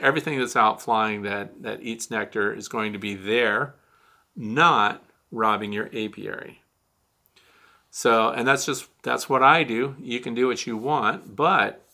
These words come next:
it prevents you from having to put those boxes back on the hive, opening the hive that you took the honey from, and having them clean it up. But each time you open that hive,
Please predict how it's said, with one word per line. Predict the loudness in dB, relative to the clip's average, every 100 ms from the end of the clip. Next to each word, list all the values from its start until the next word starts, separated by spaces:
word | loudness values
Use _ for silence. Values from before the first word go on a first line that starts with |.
| _
it | -4 2
prevents | 2 2 -2 -2
you | -4
from | -4 -4
having | 0 0 0
to | -4 -6
put | -4 0
those | 0 2
boxes | 2 2 0 -10
back | -6 0 0 0
on | -4
the | -4
hive, | 0 0 0 -2 -8 _ _ _ _ _
opening | 0 2 0 -4
the |
hive | 2 2 2
that | -4
you | -4
took | -4 -4
the | -4
honey | -2 -4
from, | -4 -6 -4 -6 -10 _ _ _ _ -20 _ _ _ -8
and | -2
having | 2 2 2
them | 2 2
clean | -2 -4
it | 0
up. | 0 0
But | -4
each | -6 -4
time | -2 -2
you | 0
open | -2 -2
that | 0 0
hive, | 2 2 4 0 -4